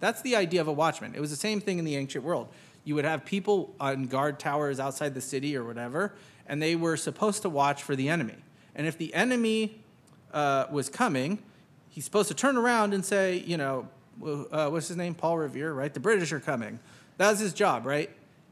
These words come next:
If the watchman didn't do that, he would be in a lot of trouble. If the enemy showed up and he was up there sleeping, right, he's a terrible watchman.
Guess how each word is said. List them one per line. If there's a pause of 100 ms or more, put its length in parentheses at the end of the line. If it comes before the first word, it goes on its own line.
(200)
If
the
watchman
didn't
do
that,
he
would
be
in
a
lot
of
trouble. (360)
If
the
enemy
showed
up
and
he
was
up
there
sleeping, (500)
right,
he's
a
terrible
watchman.